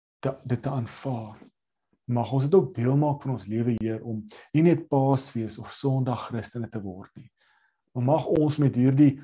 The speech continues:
sleutel wat ons het, met hierdie kennis van die koninkryk van God, mag ons elke dag daarmee woeker. Mag ons sien waar U koninkryk aan die kom is, om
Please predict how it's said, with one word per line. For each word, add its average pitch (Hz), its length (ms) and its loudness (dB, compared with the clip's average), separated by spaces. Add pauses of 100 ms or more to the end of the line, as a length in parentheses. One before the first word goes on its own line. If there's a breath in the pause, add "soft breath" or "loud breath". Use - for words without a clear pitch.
(120 loud breath)
sleutel 165 540 4
wat 127 180 -2
ons 120 200 -10
het, 107 280 -8
met 110 160 -6
hierdie 123 220 0 (100)
kennis 151 400 2
van 127 120 -2
die 117 80 -6
koninkryk 131 500 -2
van 117 100 -8
God, 113 300 -10 (420 soft breath)
mag 123 200 -10
ons 143 160 -8
elke 147 360 -4
dag 123 240 -2
daarmee 117 360 -6
woeker. 98 360 -12 (520)
Mag 131 200 2
ons 147 160 0 (120)
sien 190 320 8
waar 123 280 4
U - 300 -4 (100)
koninkryk 143 560 2
aan 127 160 -4
die 120 80 -10
kom 139 320 0
is, 113 220 -8 (720)
om 131 120 0